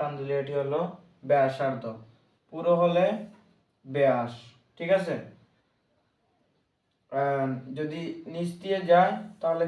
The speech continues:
কি যা। তো এটা আমার বলছে যে বৃত্তের কেন্দ্র হতে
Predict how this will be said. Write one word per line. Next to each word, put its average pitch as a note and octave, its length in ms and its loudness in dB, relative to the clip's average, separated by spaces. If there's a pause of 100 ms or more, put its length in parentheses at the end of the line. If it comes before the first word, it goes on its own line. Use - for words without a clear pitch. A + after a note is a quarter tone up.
কি F#3 100 -6 (340)
যা। B2 160 2 (1200)
তো D3 40 -4 (120)
এটা E3 220 2
আমার G3 260 2
বলছে F3+ 260 0 (100)
যে F3 80 0 (800)
বৃত্তের E3+ 640 -6 (160)
কেন্দ্র F#3 320 -2 (140)
হতে D#3+ 300 2